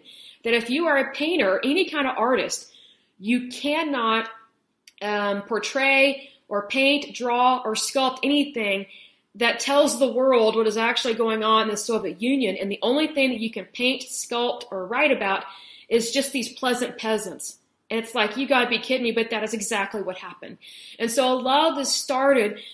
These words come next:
when the government established their communist academies, because they did not want free thinking. Because again,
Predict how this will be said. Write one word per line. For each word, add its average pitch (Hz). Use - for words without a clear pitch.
when 233
the 220
government 262
established 226
their 214
communist 226
academies, 196
because 220
they 240
did 269
not 254
want 240
free 240
thinking. 247
Because 220
again, 262